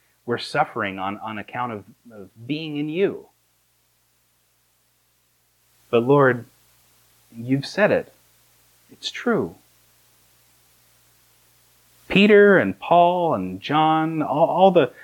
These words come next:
all the biblical writers have expressed the, the reality of persecution as Christians,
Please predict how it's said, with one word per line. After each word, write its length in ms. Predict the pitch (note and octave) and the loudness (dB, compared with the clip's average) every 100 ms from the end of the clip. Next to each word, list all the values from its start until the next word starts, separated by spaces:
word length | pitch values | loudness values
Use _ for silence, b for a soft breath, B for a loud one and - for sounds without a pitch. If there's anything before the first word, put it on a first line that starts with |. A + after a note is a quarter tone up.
| B | B
all 200 | - G3+ | 4 6
the 140 | G3+ C#3+ | 6 4
biblical 500 | A2 B2+ C#3 C#3+ B2+ | 2 -4 -4 -4 -4
writers 460 | B2+ D3+ C#3+ A#2+ | -2 0 -2 -4
have 160 | - G#2+ - | -8 -18 -20
expressed 540 | G#2+ - C3+ C#3 - | -20 -12 -8 -8 -8
the, 260 | G#2+ G2 G2 | -8 -6 -8
the 220 | A2+ F#2 F2+ G2+ | -12 -12 -12 -12
reality 640 | G#2 A2 B2 D3+ C#3+ A2+ | -8 -4 -4 -4 -4 -6
of 160 | G#2 _ | -8 _
persecution 680 | B2+ - B2+ - C3 - G#2+ | -16 -16 -16 -12 -12 -12 -16
as 140 | F2+ | -18
Christians, 480 | - D#3+ - G2+ | -10 -10 -8 -14